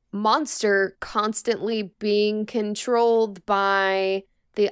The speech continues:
other mother, like, has thoughts and feelings and actually cares about Coraline and wants to put a stop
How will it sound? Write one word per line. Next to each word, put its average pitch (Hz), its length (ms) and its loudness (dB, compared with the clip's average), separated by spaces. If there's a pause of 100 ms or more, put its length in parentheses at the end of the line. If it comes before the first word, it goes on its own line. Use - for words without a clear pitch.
other 349 260 2
mother, 220 600 2 (340)
like, 214 460 0
has 196 720 0
thoughts 208 380 0
and 202 200 -4
feelings 196 540 -2
and 196 220 -2
actually 196 560 -4
cares 190 560 -2
about 226 300 0
Coraline 233 680 -2
and 190 340 -2
wants 180 480 -4
to 202 160 -4
put 190 240 -4
a 175 80 -2
stop 180 560 -4